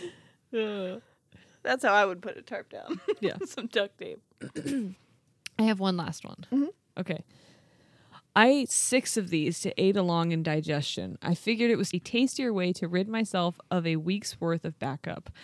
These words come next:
Speaker 1: I might as well have swallowed a nuclear bomb and topped it off with an enema. The good news is my digestive system is back on track. The bad news is I will never eat another blank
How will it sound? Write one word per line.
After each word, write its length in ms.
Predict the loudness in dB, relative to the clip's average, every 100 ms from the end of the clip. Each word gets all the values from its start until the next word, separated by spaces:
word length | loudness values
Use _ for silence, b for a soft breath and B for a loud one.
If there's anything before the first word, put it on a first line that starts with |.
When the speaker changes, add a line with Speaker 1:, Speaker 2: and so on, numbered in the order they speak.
| B B 0
Speaker 1:
I 80 |
might 240 | 2 4 4
as 100 | 2
well 160 | 2 2
have 100 | -2
swallowed 420 | -4 0 2 2
a 80 | 2
nuclear 480 | 0 -2 -2 -2
bomb 400 | 0 0 0 -2
and 100 | -4
topped 320 | -4 -4 -4 -4
it 80 |
off 220 | -4 -4 -2
with 140 | 0
an 100 | 2
enema. 420 | 2 2 0 -6 -10 B B B
The 80 | 2
good 220 | 4 4
news 240 | 4 4
is 200 | 6 6
my 120 | 4 2
digestive 600 | 4 4 4 2 -2 -4
system 380 | -4 -2 -2
is 160 | -2 -4
back 300 | -2 0 0
on 160 | 0 0
track. 340 | -2 -2 -6 -6
The 80 | 0
bad 240 | 2 4
news 240 | 4 4
is 240 | 4 2 2
I 80 | 2
will 100 | 4
never 520 | 6 8 8 8 6
eat 140 | 6 6
another 320 | 6 6 6
blank 520 | 4 2 0 0 -4